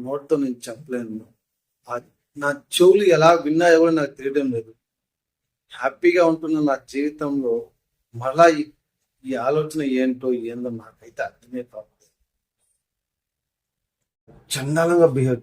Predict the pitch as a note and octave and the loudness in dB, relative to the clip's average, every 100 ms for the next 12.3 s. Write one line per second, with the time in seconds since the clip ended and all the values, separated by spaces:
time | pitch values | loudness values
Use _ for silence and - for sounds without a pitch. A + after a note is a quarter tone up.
0 | - - - A#2 _ _ _ _ _ _ | -8 -14 -16 -20 _ _ _ _ _ _
1 | _ _ _ _ _ _ - A#2+ C3 B2+ | _ _ _ _ _ _ -2 0 2 -2
2 | A#2 C#3+ - - F3+ E3+ D3 D3 C#3+ B2 | -4 -4 -6 2 6 8 6 4 0 -2
3 | A#2+ A2 G#2+ G#2+ G#2 A2+ A#2 A2 G#2 G#2+ | -8 -8 -10 -10 -6 -6 -6 -10 -14 -16
4 | A2+ _ _ _ _ _ _ _ _ _ | -20 _ _ _ _ _ _ _ _ _
5 | _ _ _ _ _ _ _ _ _ _ | _ _ _ _ _ _ _ _ _ _
6 | - A#2+ A#2+ G#2+ G#2 - _ _ _ _ | -4 0 0 -2 -6 -12 _ _ _ _
7 | - A#2+ A#2 C3+ D#3+ B2+ - G3 D3+ E3 | -6 -4 -2 0 0 2 2 2 2 2
8 | D#3+ C#3+ D3+ C3+ A#2+ A#2 G#2+ B2+ B2+ C#3+ | 2 2 0 -2 -2 -6 -4 -2 4 4
9 | - A2+ G#2+ - G#2+ _ _ _ _ _ | 2 -4 -10 -12 -16 _ _ _ _ _
10 | _ _ _ _ _ _ _ _ _ _ | _ _ _ _ _ _ _ _ _ _
11 | _ _ _ - A2+ G#2+ A2 A2 A2 A2+ | _ _ _ -10 -6 -6 -8 -10 -8 -10
12 | A2+ C3 B2+ | -4 0 2